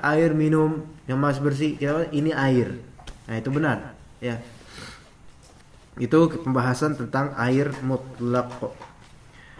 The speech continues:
Di penjelasan ada sedikit pembahasan. Dasar kesucian air mutlak adalah hadis yang diriwayatkan oleh Bukhari dan selainnya dari Abu Hurairah. Dia berkata bahwa seorang Arab Badui kencing di masjid.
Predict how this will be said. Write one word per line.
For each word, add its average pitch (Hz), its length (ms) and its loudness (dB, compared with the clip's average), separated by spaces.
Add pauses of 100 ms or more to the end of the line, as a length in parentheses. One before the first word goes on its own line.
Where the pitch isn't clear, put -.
(260)
Di 131 460 4
penjelasan 147 640 0
ada 127 340 2
sedikit 127 460 0 (160)
pembahasan. 123 800 -2 (760)
Dasar 139 480 2
kesucian 156 720 0
air 131 180 2
mutlak 131 640 -2
adalah 123 320 0
hadis 135 400 0
yang 127 160 0
diriwayatkan 120 640 2
oleh 123 180 0
Bukhari 123 560 0 (240)
dan 127 300 -2
selainnya 123 580 0
dari 143 560 -2 (160)
Abu 123 240 0
Hurairah. 117 720 -2
Dia 143 240 4
berkata 139 400 2
bahwa 131 320 2
seorang 139 480 0
Arab 131 320 0
Badui 139 320 2
kencing 127 320 -2
di 120 80 -2
masjid. 117 320 -4